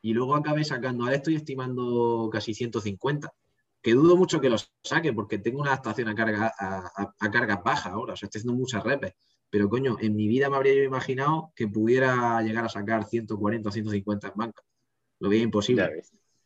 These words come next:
Speaker 1: Entonces, en eso
Speaker 2: Tal
Speaker 1: sí
Speaker 2: cual.
Speaker 1: que la competición ayuda. Lo que sí que no recomendaría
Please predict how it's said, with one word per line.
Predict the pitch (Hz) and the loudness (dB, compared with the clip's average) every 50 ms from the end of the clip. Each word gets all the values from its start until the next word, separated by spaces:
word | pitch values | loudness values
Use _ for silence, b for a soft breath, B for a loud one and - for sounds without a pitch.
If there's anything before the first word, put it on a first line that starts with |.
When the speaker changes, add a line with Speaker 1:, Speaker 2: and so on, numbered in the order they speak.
| _ _ - | _ _ -10
Speaker 1:
Entonces, | - 101 120 107 131 139 135 135 - | -4 -2 0 2 4 2 2 2 0
en | 120 117 120 | 0 0 2
eso | 127 123 143 | 2 0 0
Speaker 2:
Tal | 131 120 | -2 -2
Speaker 1:
sí | 120 | 0
Speaker 2:
cual. | - | 0
Speaker 1:
que | 127 | 0
la | 127 123 | -2 -2
competición | 120 120 117 104 110 107 107 113 135 123 | -4 -8 -8 -6 -4 -4 0 0 2 2
ayuda. | 110 104 120 123 113 82 - - - | 4 6 6 6 4 4 0 -4 0
Lo | 117 123 120 | 0 2 4
que | 107 120 | 4 2
sí | 110 - 143 135 | 0 0 -2 0
que | 143 160 | 2 2
no | 160 165 160 160 160 160 156 | 4 4 4 4 4 2 2
recomendaría | 151 156 147 147 147 147 143 139 139 147 147 151 143 143 - | 0 0 -2 -2 -2 -2 -2 -2 -2 -2 0 0 -2 -2 -8